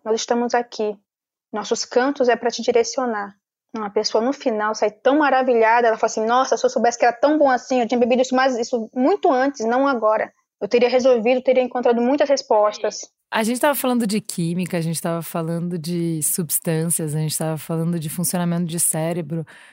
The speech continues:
Speaker 2: Como que a religião entrou nessa conversa?
Speaker 1: É porque eu trouxe aqui a religião porque um dos meios mais acessíveis pras pessoas é através das religiões, porque tem religiões huasqueiras, como a União do Vegetal, que é o D V,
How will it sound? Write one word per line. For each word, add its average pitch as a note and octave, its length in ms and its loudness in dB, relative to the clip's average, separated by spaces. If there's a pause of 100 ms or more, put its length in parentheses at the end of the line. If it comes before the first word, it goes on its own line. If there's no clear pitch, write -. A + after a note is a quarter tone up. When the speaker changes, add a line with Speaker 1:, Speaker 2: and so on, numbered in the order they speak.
(280)
Speaker 2:
Como E4+ 220 -4
que - 180 -2
a F#3 120 4
religião E3+ 520 0
entrou E3 240 -2
nessa E3 240 -2
conversa? D#3 680 -6 (180)
Speaker 1:
É - 140 0
porque A#3 1120 4 (180)
eu A#3+ 100 2
trouxe D#4 280 0
aqui C#4+ 160 0
a - 20 -4
religião A#3+ 420 -2
porque - 200 -4
um D4+ 280 0
dos C4 200 -2
meios A3+ 340 0
mais C4 320 -2
acessíveis A#3 840 -2
pras C4+ 260 -6
pessoas A3 840 -4 (720)
é A3 60 -6
através A3 440 0
das A#3 160 0
religiões, A#3 680 -2
porque - 200 0
tem B3 200 -2
religiões A#3 420 -2
huasqueiras, A3+ 720 0
como G#3+ 220 -6
a G#3 40 -4
União G3+ 720 -4
do B3+ 80 -2
Vegetal, G3+ 600 -2
que - 120 -8
é - 20 2
o G3+ 80 0
D F#3+ 180 -4
V, G#3 340 0